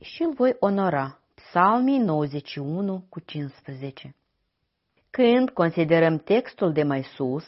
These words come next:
în mod firesc, ne interesează să știm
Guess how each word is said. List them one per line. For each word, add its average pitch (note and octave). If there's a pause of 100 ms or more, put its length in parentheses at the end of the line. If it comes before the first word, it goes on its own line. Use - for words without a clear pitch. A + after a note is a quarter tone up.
(100)
în D3
mod A3
firesc, C#3+
ne A3+
interesează A3+
să G#3
știm G3